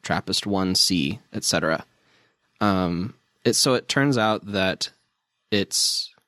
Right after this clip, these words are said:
customary to name the f-, innermost planet Trappist, or, you know, star name B rather than A. And I don't know why.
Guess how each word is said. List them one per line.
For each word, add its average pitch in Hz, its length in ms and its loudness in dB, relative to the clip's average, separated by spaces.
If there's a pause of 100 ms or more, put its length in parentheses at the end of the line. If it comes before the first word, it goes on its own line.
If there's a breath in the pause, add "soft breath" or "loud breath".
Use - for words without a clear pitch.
customary 113 580 -2
to 98 500 0
name 92 520 -2 (1000)
the 98 220 -2
f-, - 240 -12 (340)
innermost 107 580 -2
planet 95 460 -4
Trappist, - 760 -2
or, 104 320 2
you 98 140 0
know, 80 120 -4
star 101 400 0
name 92 360 0 (320)
B 107 380 2 (640 soft breath)
rather 95 320 0
than 90 400 0 (120)
A. 71 340 -2 (200)
And 90 160 -2
I 92 180 0 (140)
don't 90 220 -4
know 90 160 -2
why. 113 440 -2